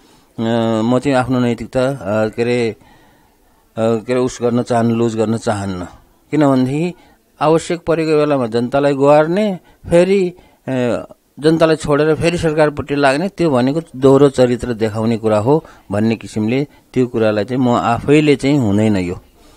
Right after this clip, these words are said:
यो चार पाँच करोड रुपियाँ हो भने हुँदैन भन्ने किसिमले मैले भनेको हो। र दोस्रो,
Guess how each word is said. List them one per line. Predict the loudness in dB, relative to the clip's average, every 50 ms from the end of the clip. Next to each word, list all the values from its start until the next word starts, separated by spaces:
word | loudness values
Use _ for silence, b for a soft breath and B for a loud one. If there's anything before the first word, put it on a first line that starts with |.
| b b -4
यो | 0
चार | 4 4 4 4
पाँच | 4 2 0 0 0
करोड | 2 0 2 2
रुपियाँ | 0 -2 0 0 2 2
हो | 2
भने | 0 0 0
हुँदैन | -2 -2 -2 -2 0 0 0 0 -2 -4 -8 -12 _ b b b b b b b -4
भन्ने | -2 0 0 0 0
किसिमले | -2 -4 -4 -2 0 2 2 0 0 b b b b b _ -4
मैले | 0 0 2
भनेको | 2 2 2 0 0 -2 -2
हो। | 0
र | 0 0
दोस्रो, | 0 4 2 2 2 2 4 4 4 2 2